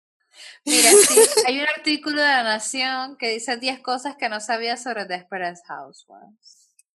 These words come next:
Speaker 2: Vamos a ver.
Speaker 1: Bueno, en el episodio piloto original se presentaron algunos personajes interpretados por actores que finalmente no fueron elegidos. Sherry Lee era Mary Alice Young,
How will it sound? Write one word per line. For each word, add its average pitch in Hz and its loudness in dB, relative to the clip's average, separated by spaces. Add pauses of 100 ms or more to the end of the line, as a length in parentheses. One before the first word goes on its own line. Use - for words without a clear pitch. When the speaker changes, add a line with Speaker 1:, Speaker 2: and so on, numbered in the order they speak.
(120)
Speaker 2:
Vamos 202 -12
a 220 -4
ver. 226 -2 (540)
Speaker 1:
Bueno, 160 -10
en 233 -2
el 240 2
episodio 254 -2
piloto 254 2
original 240 0
se 220 -4
presentaron 220 0
algunos 233 -2
personajes 233 -2
interpretados 208 -2
por 226 0
actores 226 0
que 247 -4
finalmente 208 -2
no 208 -2
fueron 208 -4
elegidos. 165 -8 (880)
Sherry 254 -2
Lee 277 -2
era 240 2
Mary 240 0
Alice 214 -2
Young, 254 -2